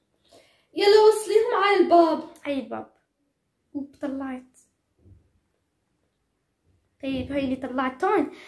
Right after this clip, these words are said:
Speaker 2: هو ينطلعوا، وهلأ رح ادخل انا عشان اروح عند هاي البنت اللي قاعدة عم بشتغل عندها. انظف لكم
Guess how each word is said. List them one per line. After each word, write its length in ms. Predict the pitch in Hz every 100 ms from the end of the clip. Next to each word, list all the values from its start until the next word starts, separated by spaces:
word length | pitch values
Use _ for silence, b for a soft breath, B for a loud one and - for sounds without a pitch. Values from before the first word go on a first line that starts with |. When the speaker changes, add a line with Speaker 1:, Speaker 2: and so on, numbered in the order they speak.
| B -
Speaker 2:
هو 200 | 294 285
ينطلعوا، 840 | 285 294 294 320 349 381 494 523 311
وهلأ 380 | 311 349 339
رح 200 | 294 -
ادخل 220 | 277 - 302
انا 260 | - 269
عشان 380 | 285 262 - 262 247
اروح 320 | 277 285 - b b b _ _ 254
عند 360 | 247 247 240 - _ _ -
هاي 200 | 240 233
البنت 480 | 220 208 220 226
اللي 120 | 220 214
قاعدة 280 | - 208
عم 120 | 208 202
بشتغل 280 | 196 - _ _ _ _ _ _ _ _ _ _ _ _ _ _ _ _ _ _ _ _ _ _ _ _ _ _ _ _ -
عندها. 140 | -
انظف 380 | 339 359 370 415
لكم 180 | 440 539